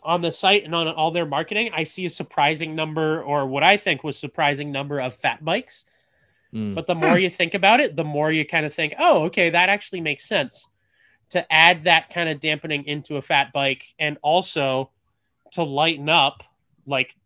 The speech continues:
Speaker 1: one of the heaviest parts of the fat bike.
Speaker 3: Oh,
Speaker 2: Yeah.
Speaker 3: yeah.
Speaker 1: Um, so,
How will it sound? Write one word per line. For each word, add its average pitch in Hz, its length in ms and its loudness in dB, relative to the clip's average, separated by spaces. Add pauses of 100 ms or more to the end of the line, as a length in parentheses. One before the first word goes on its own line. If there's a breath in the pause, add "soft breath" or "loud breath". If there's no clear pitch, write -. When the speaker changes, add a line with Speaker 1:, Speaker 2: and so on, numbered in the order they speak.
(300)
Speaker 1:
one 147 260 -4
of 147 60 -4
the 147 80 -2
heaviest 151 380 -2
parts 156 220 -4
of 151 40 -14
the 143 80 -8
fat 202 220 -2
bike. - 340 -12 (420)
Speaker 3:
Oh, 160 120 -2
Speaker 2:
Yeah. 180 260 -2 (200)
Speaker 3:
yeah. 120 340 -6
Speaker 1:
Um, 110 260 -12 (800)
so, 113 420 -8